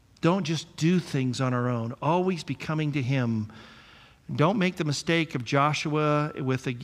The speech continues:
when it came to the Gibeonites or Amaziah. Always, always be checking with God with the projects that we're doing. And number two, be humble.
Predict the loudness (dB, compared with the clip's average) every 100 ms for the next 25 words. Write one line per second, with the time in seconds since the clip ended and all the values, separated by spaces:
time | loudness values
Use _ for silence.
0 | -4 -2 0 0 -2 0 0 0 0 -2
1 | -2 0 2 2 0 -2 -2 -4 -2 -2
2 | 0 2 2 0 0 2 2 0 -2 -8
3 | -18 -4 0 2 2 -2 -4 -2 0 0
4 | 0 0 0 0 0 0 0 -2 -2 -2
5 | -2 -4 0 0 2 0 -4 -6 -6 -4
6 | -2 -2 0 -2 -2 -2 -2 -4 -2 0
7 | 0 -4 -12 -20 -20 -20 -20 -20 -20 _
8 | _ -2 0 0 -2 -6